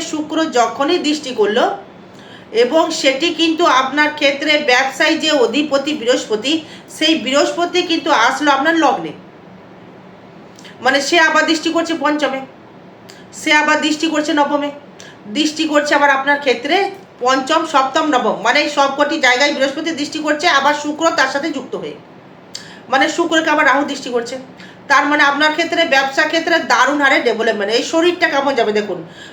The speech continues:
শরীর নিয়ে সেরকম সমস্যা দেখছি না, কিন্তু চলাফেরা একটু সাবধান অবলম্বন করতে হবে। কিন্তু যেহেতু বৃহস্পতি আপনার লগ্নে বা রাশির উপরে বসে রয়েছে বা লগ্নে বসে রয়েছে, মিথুন লগ্ন বা রাশির ক্ষেত্রে, এই রাশি যদি হয় তার ক্ষেত্রে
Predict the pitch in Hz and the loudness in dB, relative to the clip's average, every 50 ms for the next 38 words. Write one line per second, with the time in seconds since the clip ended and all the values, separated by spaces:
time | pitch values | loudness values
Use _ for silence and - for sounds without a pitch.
0 | - - - - 285 285 320 302 302 339 339 330 - 294 - - 320 294 - - | -16 -10 -2 0 2 2 4 4 2 2 0 0 0 -2 -2 -2 -4 -6 -4 -4
1 | 254 247 269 294 - 285 262 254 254 - - - 330 339 339 370 370 - - - | -4 -2 -2 -2 -2 0 0 2 0 0 -2 0 0 2 2 2 0 -4 -10 -14
2 | - - - - 285 294 285 339 330 311 - 262 262 277 277 277 285 285 285 294 | -18 -18 -8 -4 -4 -2 -2 -2 -4 0 2 4 4 4 4 4 4 2 2 2
3 | 302 294 - - 254 254 254 - 277 269 254 240 254 254 262 262 262 262 254 269 | -2 -2 0 0 2 2 2 2 2 2 2 2 0 -2 -2 -2 -4 -4 -2 -2
4 | 277 277 277 349 330 330 349 339 311 320 302 302 349 370 403 392 392 - - - | -2 0 0 0 0 0 -2 -2 -2 -2 0 0 0 2 2 0 -2 -4 -10 -18
5 | - - - - 208 208 269 285 302 320 311 330 330 320 240 269 285 302 302 330 | -20 -20 -16 -14 -4 0 2 2 2 2 0 0 -2 -2 -2 -2 -2 -2 -2 -2
6 | 311 320 285 269 262 254 233 233 247 254 262 262 269 294 294 294 294 277 233 233 | 0 0 0 2 2 0 2 2 2 2 0 0 -2 -2 2 2 4 4 4 2
7 | 247 - 311 302 302 302 311 311 330 349 339 - - - - - - - - - | 0 -2 -4 -4 -4 -4 -2 -2 -2 -2 -4 -8 -16 -20 -20 -20 -20 -20 -20 -16
8 | 208 208 226 254 254 - 302 285 285 285 285 294 330 302 - 285 269 233 233 226 | -10 -4 -2 -2 0 0 2 2 2 2 2 0 -2 2 2 2 4 4 2 2
9 | 233 233 262 277 277 254 285 294 330 320 294 302 302 311 285 294 233 226 262 - | 2 0 -2 -2 -2 -2 -2 -2 0 0 0 0 0 0 0 -2 -2 -4 -6 -6
10 | 302 285 277 262 254 254 285 285 277 269 262 254 233 208 202 214 220 220 - 294 | -2 0 0 0 0 0 -2 0 0 0 0 0 -2 -2 -2 -2 -2 -2 -2 -6
11 | 262 285 262 254 - 247 254 247 - - - - - - - - - - - - | -4 -4 -4 -4 -4 -4 -6 -6 -10 -16 -20 -20 -20 -20 -20 -20 -20 -20 -8 -2
12 | 247 269 294 269 262 247 254 - 320 311 330 320 311 311 302 302 311 320 - - | 0 2 4 4 4 2 2 0 -2 -2 0 0 0 0 0 0 -2 -4 -6 -12
13 | - - - - - - - - - - 254 247 262 277 269 - 320 294 302 311 | -18 -20 -20 -20 -20 -20 -20 -16 -2 0 2 4 4 2 2 0 -2 -2 0 0